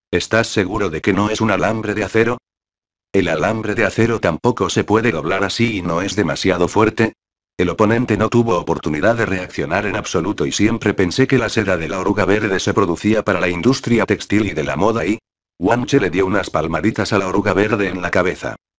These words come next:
El pequeño todavía estaba aturdido. Inclinó la cabeza y miró a Wang Che. Parecía decir, "¿Gané? ¿Cómo?". Wang Che sonrió pero no respondió. Si este joven luchara solo, sus posibilidades de ganar serían escasas.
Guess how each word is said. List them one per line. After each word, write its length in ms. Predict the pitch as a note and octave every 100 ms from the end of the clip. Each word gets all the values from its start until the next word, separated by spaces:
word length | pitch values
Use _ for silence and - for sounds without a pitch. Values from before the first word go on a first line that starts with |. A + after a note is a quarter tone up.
| _ _ _ _ _
El 200 | G2+ F#2+
pequeño 400 | - F2+ F2+ F2
todavía 440 | E2 D#2+ E2 G2+ F#2
estaba 440 | - A2 F#2+ D#2
aturdido. 540 | D2 F#2+ E2+ F#2 A#1 - _ _ _ -
Inclinó 500 | F#2 - G#2 A2 A#2
la 140 | F#2
cabeza 380 | D#2+ F#2 A2 G2
y 60 |
miró 260 | E2+ E2 A#2+
a 60 | E2+
Wang 260 | E2+ D#2
Che. 220 | - D2 - _ _ _ _ _ _ _
Parecía 480 | F2 D#2+ - A2+ G#2+
decir, 340 | F2 - - - _ -
"¿Gané? 360 | - F2 B2+ C3 _ _ _ _ -
¿Cómo?". 260 | G#2+ D#3+ - _ _ _ _
Wang 280 | - G2+ B2
Che 160 | - C3+
sonrió 480 | E2 C#2 F2 B2 A#2+
pero 180 | F2
no 160 | D#2 G#2
respondió. 540 | G2+ - G#2+ F#2 C#2+ - _ _ _ _ _ _ -
Si 240 | - G2+
este 240 | C3+ - A#2+
joven 380 | B2 B2 A2+
luchara 400 | G#2+ - G2+ A2+
solo, 340 | A2 A2 B2 B2+ -
sus 240 | G2+ F2
posibilidades 760 | - G#2 F#2+ D#2+ D2+ E2 E2+
de 80 | F2
ganar 320 | F2+ F2+ A#2+
serían 360 | - F#2+ G#2 F2+
escasas. 600 | D#2+ - D2+ - -